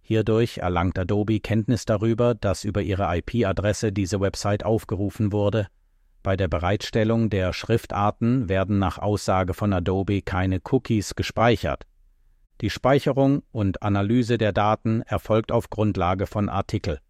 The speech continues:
sechs Absätze. Erste Lit F D S G V O. Der Website-Betreiber hat ein berechtigtes Interesse an der einheitlichen Darstellung des Schriftbildes auf seiner Website.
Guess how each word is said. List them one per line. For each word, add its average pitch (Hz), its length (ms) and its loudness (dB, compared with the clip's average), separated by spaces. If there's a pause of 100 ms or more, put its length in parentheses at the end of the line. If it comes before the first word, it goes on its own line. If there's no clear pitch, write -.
(540)
sechs - 420 0 (120)
Absätze. - 580 -2 (580)
Erste 131 420 2
Lit 117 300 0 (440)
F - 260 -2
D 120 180 2
S 117 160 0
G 110 140 0
V 113 180 -2
O. 92 340 -2 (800)
Der 101 140 0
Website-Betreiber 117 1040 2 (120)
hat - 200 -4
ein 101 160 0
berechtigtes 110 680 -2
Interesse 110 760 0
an 104 140 0
der 98 240 0
einheitlichen 101 680 0
Darstellung 92 600 0
des 85 200 -4
Schriftbildes 98 720 -2
auf 85 120 -2
seiner 87 320 0
Website. 80 540 -2